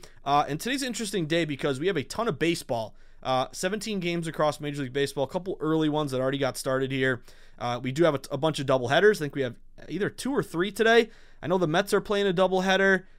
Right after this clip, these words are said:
Uh, I was, uh, I was annoyed yesterday that our, our value play, sharp wise guy play on Milwaukee plus two, two thirty-five got rained out. But, um, anyway, we're gonna hit on, um, of course, a ton of games today in baseball. And the thing with the doubleheaders to keep in mind, guys, remember,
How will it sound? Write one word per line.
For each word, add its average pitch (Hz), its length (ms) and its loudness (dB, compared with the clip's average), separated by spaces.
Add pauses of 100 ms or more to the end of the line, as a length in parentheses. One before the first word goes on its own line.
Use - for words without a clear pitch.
(100)
Uh, 135 220 2
I 139 120 2
was, 143 220 2
uh, 143 280 6
I 143 80 0
was 151 160 4
annoyed 160 340 6
yesterday 156 360 2
that 131 140 4
our, 131 260 6 (200)
our 135 180 0
value 165 400 6
play, 143 280 4
sharp 151 300 2
wise 147 260 6
guy 131 160 2
play 123 400 0 (200)
on 131 160 -4
Milwaukee 135 480 2
plus 135 280 -2
two, - 200 -6
two 143 240 -4
thirty-five 131 520 -2
got 120 180 -6
rained 120 240 -4
out. 117 200 -2
But, 123 200 0 (300)
um, 123 320 -2
anyway, 156 240 2
we're 135 120 0
gonna 147 120 2
hit 170 120 4
on, 160 260 6 (240)
um, 127 560 2
of 135 100 -4
course, 165 200 2
a 131 60 -8
ton 175 180 -2
of 165 80 -4 (160)
games 160 320 -2
today 160 260 0
in 120 120 -4
baseball. 170 680 6 (240)
And 160 100 -6
the 175 80 0
thing 294 200 -2
with 240 140 4
the 175 120 6
doubleheaders 165 380 2
to 143 60 -12
keep 151 180 -8
in 139 40 -8
mind, 143 240 -2
guys, 120 220 -2
remember, 151 380 -2